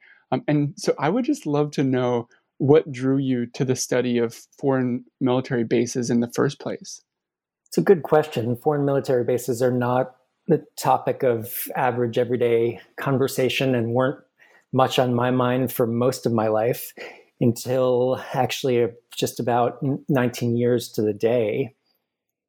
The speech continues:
Speaker 2: uh, shortly before the attacks of September eleventh, two thousand one, in fact, in, in August two thousand one, I got a very lucky phone call. I was in graduate school. I was studying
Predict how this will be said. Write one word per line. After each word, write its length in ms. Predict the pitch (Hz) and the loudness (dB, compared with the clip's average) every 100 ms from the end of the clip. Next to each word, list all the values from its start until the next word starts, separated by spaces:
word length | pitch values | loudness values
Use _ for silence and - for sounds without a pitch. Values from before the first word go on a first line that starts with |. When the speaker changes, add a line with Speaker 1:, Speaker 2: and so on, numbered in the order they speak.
| _ - | _ -6
Speaker 2:
uh, 220 | 139 117 | 0 0
shortly 340 | 113 - 139 147 | 2 2 2 0
before 800 | 117 - 123 120 117 117 117 - - | -2 -4 0 0 2 2 0 -4 -6
the 280 | 156 117 117 | -2 0 0
attacks 420 | 117 117 117 - | 0 -2 -2 -2
of 100 | 117 | -4
September 420 | - - 117 110 | -4 -2 0 0
eleventh, 520 | 110 117 117 110 - - | 2 0 0 -4 -8 -10
two 160 | - 123 | -2 2
thousand 300 | 117 110 110 | 2 2 -2
one, 180 | 123 | 0
in 140 | 123 104 | 0 -2
fact, 400 | 113 110 110 117 | 0 0 -2 -4
in, 160 | 113 - | -4 -2
in 140 | 139 | -2
August 360 | 113 120 120 - | 0 2 0 -2
two 120 | 123 | -2
thousand 320 | 120 - 117 | 0 0 0
one, 260 | 117 117 120 - - - - _ _ - | 0 0 -2 -8 -20 -20 -20 _ _ -4
I 60 | |
got 140 | 123 131 | -2 0
a 40 | |
very 340 | 120 120 127 | 2 2 2
lucky 340 | 123 123 120 131 | 2 -2 0 -2
phone 340 | - 120 135 | 0 0 0
call. 420 | - - - - 123 | 0 0 0 -2 -2
I 60 | |
was 160 | 131 110 | -2 -2
in 80 | 117 | -2
graduate 440 | 117 117 120 117 | 0 0 0 -2
school. 540 | - 127 117 117 117 - - - _ - | -4 -2 0 0 -2 -6 -20 -20 _ -4
I 60 | |
was 160 | 110 - | -2 -2
studying 640 | - 123 123 120 117 113 | -2 0 2 0 0 0